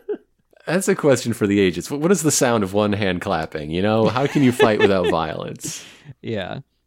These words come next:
Speaker 2: After Cars, like, charges at her, this is just brilliant glow light, and he disappears.
Speaker 1: Mm-hmm, mm-hmm.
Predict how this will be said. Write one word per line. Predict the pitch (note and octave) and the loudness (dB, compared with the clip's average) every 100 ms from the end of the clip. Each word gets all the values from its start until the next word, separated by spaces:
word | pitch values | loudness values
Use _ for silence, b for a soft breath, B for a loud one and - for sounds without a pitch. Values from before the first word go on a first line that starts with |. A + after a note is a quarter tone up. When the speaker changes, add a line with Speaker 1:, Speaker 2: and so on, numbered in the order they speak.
| _ - | _ -4
Speaker 2:
After | D3 E3 | -4 -4
Cars, | C#3 D#3+ C#3 C3 - | -2 2 2 -2 -6
like, | A#2+ | -6
charges | - C#3 B2+ | -2 0 0
at | A#2 G#2+ | -4 -4
her, | A#2+ | -4
this | A2+ A2+ | -4 -4
is | A#2+ - | -8 -8
just | B2 - - D#3 _ _ | -10 -10 -18 -20 _ _
brilliant | C3+ D3 D3 C3+ | 0 2 2 0
glow | B2 B2+ A#2+ | 0 2 2
light, | A2+ A2 G#2 | 0 -2 -4
and | A#2 | -8
he | B2 | -6
disappears. | G#2+ - - - - - _ b b | -6 -10 -14 -18 -20 -20 _ b b
Speaker 1:
Mm-hmm, | A#2+ G#2 F#2 - | 0 0 -2 -2
mm-hmm. | A2+ G2+ F#2 | 0 0 0